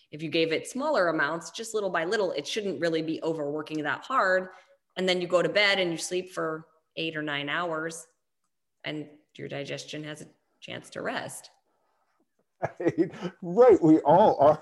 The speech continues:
Speaker 2: taking some kind of a break from eating.
Speaker 1: We should be, yeah.
Speaker 2: Yeah.
Speaker 1: <laughs> Okay. You
Speaker 2: Called
Speaker 1: should
Speaker 2: sleep.
Speaker 1: get a good, you should get a good ten hours at least, because unless you're literally eating and then going right to bed, but, you know, if you have dinner at seven and you don't go to bed till ten,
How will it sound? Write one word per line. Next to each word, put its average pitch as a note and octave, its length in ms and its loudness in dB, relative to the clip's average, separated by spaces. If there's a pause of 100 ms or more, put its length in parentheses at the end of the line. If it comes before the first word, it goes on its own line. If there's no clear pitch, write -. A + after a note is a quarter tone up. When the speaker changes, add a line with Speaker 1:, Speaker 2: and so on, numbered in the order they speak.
Speaker 2:
taking D3+ 540 4
some D3 360 -2
kind C3 360 4
of A#2 100 -2
a A2+ 80 -4
break B2+ 340 2
from A2+ 240 -10
eating. C#3 520 -2 (560)
Speaker 1:
We A#3 140 -2
should B4 260 2
be, B3 220 6
yeah. A3+ 200 4 (160)
Speaker 2:
Yeah. D#3 480 4
Speaker 1:
<laughs> - 40 -20 (200)
Okay. - 120 0 (200)
You E4 160 6
Speaker 2:
Called - 0 -
Speaker 1:
should - 240 6
Speaker 2:
sleep. B3 280 2
Speaker 1:
get - 120 8
a G#2+ 100 2 (320)
good, D#4+ 380 0 (240)
you D#4 140 6
should G4+ 320 0
get E4+ 120 4
a A3+ 200 4
good A#3 420 4
ten A#3+ 260 0
hours F#3+ 540 4
at E3+ 200 2
least, F3 380 -2
because G3 540 2 (500)
unless A#3+ 380 4
you're C4 120 6
literally A#3+ 420 6
eating B3+ 580 2
and G3+ 160 0
then G3 180 2
going F#3 400 4
right F#3+ 320 0
to G3+ 100 -2
bed, F#3+ 320 2
but, B3+ 200 2
you D4+ 80 -2
know, B3 80 0
if C#4 80 -2
you D#4 80 2
have F#3+ 80 -2
dinner A3+ 240 4
at E3+ 100 2
seven G#3+ 340 0
and G3 80 0
you F#3 60 0
don't G3 140 2
go G3 80 2
to E3+ 60 0
bed F3+ 220 0
till D#3+ 180 -4
ten, G3 640 -4